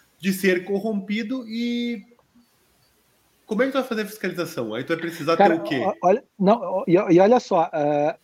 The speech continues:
Speaker 2: pra, pra ter uma ideia da, da dimensão desse problema da contagem do papel e da manipulação do papel na contagem, tá?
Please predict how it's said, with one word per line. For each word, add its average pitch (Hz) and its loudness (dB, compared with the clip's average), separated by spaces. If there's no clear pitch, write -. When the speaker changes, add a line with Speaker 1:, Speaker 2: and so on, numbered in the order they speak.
Speaker 2:
pra, 180 2
pra 175 -4
ter - -2
uma 269 -2
ideia 202 2
da, 202 0
da 165 -4
dimensão 180 -6
desse 220 -4
problema 180 -2
da 175 -4
contagem 165 -4
do 147 -10
papel 156 0
e 160 2
da 156 0
manipulação 160 -6
do 180 -8
papel 139 -6
na 139 -10
contagem, 135 -8
tá? 123 -12